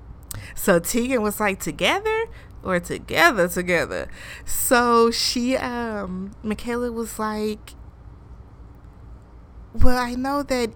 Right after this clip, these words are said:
Eve is married," and <laughs> Tegan is like, "You know, bisexuality is real. It's a thing."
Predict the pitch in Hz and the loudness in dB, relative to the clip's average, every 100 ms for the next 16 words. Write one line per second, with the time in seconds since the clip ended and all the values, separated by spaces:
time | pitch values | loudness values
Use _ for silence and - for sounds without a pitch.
0 | - 220 247 226 208 190 196 196 202 226 | -6 -4 -4 -2 -4 -4 -6 -4 -2 -2
1 | 262 226 185 190 - 190 190 214 - - | -2 -2 -2 -6 -4 0 6 6 6 -6
2 | - - - - 226 208 202 190 185 185 | -14 -14 -10 -2 0 0 -2 -2 -2 0
3 | 214 208 202 185 185 - 196 - 190 185 | 2 2 0 0 -2 -4 -6 -2 0 0
4 | 180 180 120 165 190 208 170 175 185 - | 0 -2 -4 -4 -2 -4 -2 -2 -2 -4
5 | - 220 214 208 170 208 | -4 -6 -4 -4 -2 -4